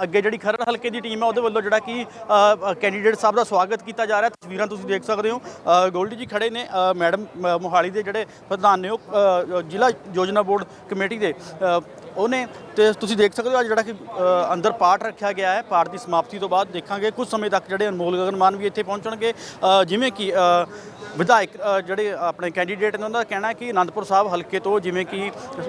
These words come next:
ਮੁੱਖ ਮੰਤਰੀ ਭਗਵੰਤ ਮਾਨ ਜੀ ਵੱਲੋਂ ਉਹਨਾਂ ਨੂੰ ਸੀਟ ਦੇ ਕੇ ਨਵਾਜਿਆ ਗਿਆ। ਦੇਖਾਂਗੇ ਵੱਡੀ,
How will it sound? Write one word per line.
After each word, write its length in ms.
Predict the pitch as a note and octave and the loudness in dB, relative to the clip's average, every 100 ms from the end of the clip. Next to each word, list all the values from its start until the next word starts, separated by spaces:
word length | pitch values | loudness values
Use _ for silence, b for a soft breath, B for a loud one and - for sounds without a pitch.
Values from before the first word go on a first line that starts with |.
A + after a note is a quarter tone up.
| F#3 | -2
ਮੁੱਖ 180 | F3 F#3 | -2 0
ਮੰਤਰੀ 260 | G#3+ G#3+ | -2 -2
ਭਗਵੰਤ 360 | A3 G#3+ G#3 F3 | -4 0 0 2
ਮਾਨ 220 | F#3 F3+ | 2 2
ਜੀ 80 | F#3+ | -2
ਵੱਲੋਂ 220 | F#3 G3 | -4 -2
ਉਹਨਾਂ 140 | F#3+ | -2
ਨੂੰ 140 | G3 G3 | -4 -6
ਸੀਟ 240 | E3+ E3 | -6 -4
ਦੇ 140 | D#3+ F#3 | -2 0
ਕੇ 100 | G3 | 0
ਨਵਾਜਿਆ 380 | E3+ D#3 F3+ | 2 2 0
ਗਿਆ। 140 | G3 A3 | 0 -2
ਦੇਖਾਂਗੇ 380 | F#3 F3+ G#3 F#3 | -2 -4 -2 -2
ਵੱਡੀ, 480 | D#3 D#3 B3 A3+ | -2 0 0 -2